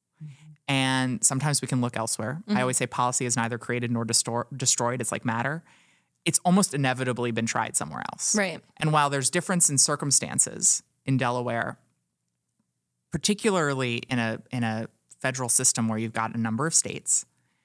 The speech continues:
Speaker 2: you've got a number of states that have adopted a policy, and you can look and sort of even out for the differences in those states to see how the policy lo-,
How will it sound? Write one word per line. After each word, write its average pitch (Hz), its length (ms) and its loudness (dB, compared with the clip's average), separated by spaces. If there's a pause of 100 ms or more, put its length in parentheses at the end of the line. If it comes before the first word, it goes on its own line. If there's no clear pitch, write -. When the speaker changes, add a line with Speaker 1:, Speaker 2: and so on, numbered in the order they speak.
(420)
Speaker 2:
you've 143 160 0
got 143 140 0
a 139 60 -2
number 156 260 0
of 147 60 -2
states - 280 0
that 127 60 -2
have 117 100 -2
adopted 110 360 -4
a 110 40 -4
policy, - 400 -2
and 123 80 -2
you 131 60 -2
can 123 260 0
look 139 240 0
and 131 100 -2
sort 120 160 -2
of 110 200 -6
even 147 300 0
out 120 320 0 (220)
for - 180 -4
the 123 100 -2
differences 127 520 0
in 117 100 4
those 113 160 2
states 123 360 2
to 120 100 -4
see 135 200 4
how 123 140 -2
the 120 100 -6
policy - 360 -2
lo-, - 180 -12